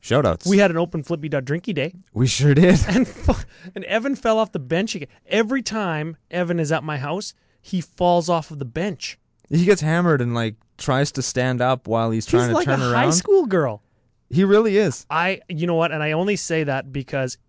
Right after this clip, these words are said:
Speaker 2: A, F you, Evan. B,
Speaker 1: <laughs>
Speaker 2: I seen a high school girl when I was in high school. Not last week or anything, like, ten years ago. She stood up out of a chair and fell right over and hit her face on the floor.
Speaker 1: I did that too, and I landed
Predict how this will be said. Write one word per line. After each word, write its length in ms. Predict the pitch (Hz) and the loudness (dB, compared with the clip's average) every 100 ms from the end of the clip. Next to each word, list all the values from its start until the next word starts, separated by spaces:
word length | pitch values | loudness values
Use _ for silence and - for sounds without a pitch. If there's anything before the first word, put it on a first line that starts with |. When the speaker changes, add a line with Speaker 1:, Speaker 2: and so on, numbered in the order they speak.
| _ - | _ -10
Speaker 2:
A, 360 | 117 143 185 _ - | -6 -6 -8 _ -6
F 240 | 151 - | -6 -4
you, 200 | 170 135 | -4 -4
Evan. 320 | 117 120 147 - _ 135 | -6 -8 -10 -12 _ -12
B, 340 | 120 233 170 214 185 - | -4 0 0 0 -2 -2
Speaker 1:
<laughs> 240 | 185 - 147 | -6 -6 -2
Speaker 2:
I 180 | 156 165 | -2 0
seen 520 | - - 175 208 226 | -2 -2 -2 -2 -2
a 80 | 151 | -4
high 240 | 170 226 | -4 -6
school 300 | - 226 185 | -6 -2 -2
girl 240 | 156 156 | 0 0
when 120 | 131 131 | 0 -4
I 60 | |
was 120 | 131 | -6
in 60 | 117 | -6
high 180 | 139 160 | -6 -6
school. 400 | - 110 123 - _ _ _ _ _ _ _ - | -8 -12 -14 -16 _ _ _ _ _ _ _ -6
Not 200 | 135 - - | -6 -8 -12
last 380 | 127 113 - - | -10 -8 -10 -14
week 260 | 110 107 117 | -18 -16 -18
or 60 | |
anything, 340 | 104 101 95 104 | -18 -20 -20 -20
like, 180 | 101 110 _ _ _ _ 131 - _ | -20 -20 _ _ _ _ -20 -20 _
ten 220 | - 127 110 | -14 -12 -10
years 160 | 113 | -12
ago. 220 | 101 101 - _ - - - _ _ _ _ | -16 -20 -20 _ -20 -20 -20 _ _ _ _
She 140 | - 160 | -6 -4
stood 240 | - 196 | -2 -2
up 100 | 185 | 0
out 100 | 185 | 0
of 80 | 170 | -2
a 40 | |
chair 240 | 156 160 175 | -2 -2 -2
and 180 | 156 123 | -2 -4
fell 240 | 151 131 | -4 -4
right 360 | 120 135 180 180 | -4 0 4 6
over 200 | 175 156 | 4 2
and 100 | 127 | -2
hit 100 | 151 | -4
her 60 | |
face 300 | 139 139 131 | -4 -6 -6
on 60 | 127 | -8
the 60 | 110 | -12
floor. 280 | 101 85 _ _ _ _ _ | -16 -18 _ _ _ _ _
Speaker 1:
I 100 | 123 | 2
did 160 | 160 175 | 4 4
that 180 | 165 - | 0 0
too, 280 | 233 147 - | 0 0 0
and 100 | 123 | 2
I 80 | |
landed 480 | 120 127 135 135 120 | 2 2 2 0 0